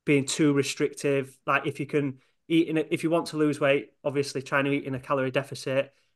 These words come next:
But in general, just, just by making better choices when it comes to foods, getting more fruit and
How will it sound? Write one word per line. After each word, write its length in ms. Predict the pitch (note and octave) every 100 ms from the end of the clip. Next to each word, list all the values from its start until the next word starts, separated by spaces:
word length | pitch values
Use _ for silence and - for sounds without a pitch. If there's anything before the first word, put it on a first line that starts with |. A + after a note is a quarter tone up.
| _ -
But 240 | D#3 C#3+ -
in 160 | D3
general, 560 | C#3 D3+ D3 C3+ C3+ C3+
just, 220 | D#3 - _ _ _ -
just 180 | F#3+ -
by 160 | F3+
making 260 | F3+ F3 E3
better 160 | E3+ -
choices 360 | E3+ C#3+ D3+
when 100 | D3+
it 60 | C#3+
comes 180 | D3 C3
to 60 |
foods, 300 | B2+ D3 C3
getting 200 | - -
more 160 | E3 D3+
fruit 260 | - D#3
and 80 | C3+